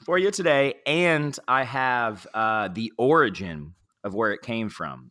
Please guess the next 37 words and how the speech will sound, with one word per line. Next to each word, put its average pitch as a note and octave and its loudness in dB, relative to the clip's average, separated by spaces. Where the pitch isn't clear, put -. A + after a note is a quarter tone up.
I G#2 -2
decided G#2+ -2
last B2 2
time A2+ 4
I A2 2
got A2 2
a A2 2
little G#2 2
stumped A2+ 0
when G#2+ -4
they G2+ -4
were F#2+ -4
like, F#2+ -6
"Where D3 -2
does D#3 -4
that D#3 -2
saying D#3 -6
even D3 -6
come D#3 0
from?" G2 -4
So G2+ -2
this A2+ -2
time A#2 2
I G#2 0
made A2 0
sure A#2 -2
to A2 0
look A#2+ 0
up C#3 2
what B2+ 2
the B2+ -2
saying A#2+ -2
was G#2+ -4
originally G2+ -4
meant F#2+ -6
to G2 -8
mean. B1 -10